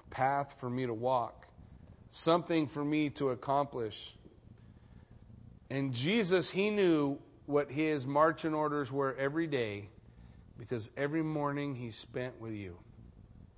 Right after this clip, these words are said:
So, Lord, help us.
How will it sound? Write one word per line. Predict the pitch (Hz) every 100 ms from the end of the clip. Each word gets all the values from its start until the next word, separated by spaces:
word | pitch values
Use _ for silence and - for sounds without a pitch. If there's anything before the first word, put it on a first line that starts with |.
| - - - - - - - - - - - - - -
So, | - 151
Lord, | 147 147 147 143 - - - - - - - -
help | 147 151 143
us. | 135 110 - -